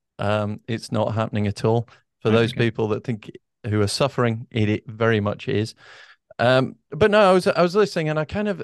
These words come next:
Speaker 1: they were talking about some stuff, and I, I kind of zoned out, and I was, uh, just on my phone, just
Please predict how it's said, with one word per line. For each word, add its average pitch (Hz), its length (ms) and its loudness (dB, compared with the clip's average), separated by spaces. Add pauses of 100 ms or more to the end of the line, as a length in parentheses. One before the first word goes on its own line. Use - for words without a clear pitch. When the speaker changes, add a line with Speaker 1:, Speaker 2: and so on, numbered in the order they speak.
Speaker 1:
they 147 180 -4
were 170 100 2
talking 214 280 2
about 160 200 0
some 131 200 -4
stuff, 110 340 0
and 113 100 2
I, 117 180 0
I 123 80 -10
kind 160 200 -4
of 143 80 2
zoned 120 420 2
out, 107 360 -2 (180)
and 113 420 -2 (600)
I 117 180 2
was, 113 340 0
uh, 110 260 0
just 175 280 -2
on 151 120 0
my 123 100 0
phone, 107 380 -2
just 110 200 -6